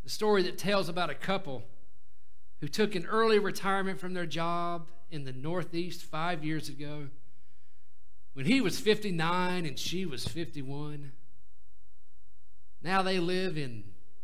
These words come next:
Punta Gorda, Florida, where they cruise on their thirty-foot trawler. They play softball and they collect seashells.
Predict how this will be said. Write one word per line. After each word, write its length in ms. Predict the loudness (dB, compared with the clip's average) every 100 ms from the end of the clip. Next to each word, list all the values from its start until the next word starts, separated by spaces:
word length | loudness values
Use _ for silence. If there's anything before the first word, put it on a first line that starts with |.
| -2 -2
Punta 320 | 0 0 -2
Gorda, 340 | 0 0 0
Florida, 500 | -2 -2 -2 -2 -2 -2 -2 -2 -2 -2 -2 -2 -2 -2 -2 -2 -2 -2 -2 -2 -2
where 140 | -2 -2
they 160 | -2
cruise 680 | -2 0 2 4 6 4 2
on 120 | -2
their 140 | -2 0
thirty-foot 800 | 0 0 0 0 -2 -2 -2 -2
trawler. 600 | -2 -2 0 0 -2 -2 -2 -2 -2 -2 -2 -2 -2 -2 -2 -2 -2 -2 -2 -2 -2
They 100 | -2
play 220 | 0 2
softball 960 | 2 2 2 2 0 0 0 0 -2 -2
and 100 | -2
they 300 | -2 -2 -2 -2
collect 380 | -2 -2 -2 -2
seashells. 840 | -2 -2 -2 -2 -2 -2 -2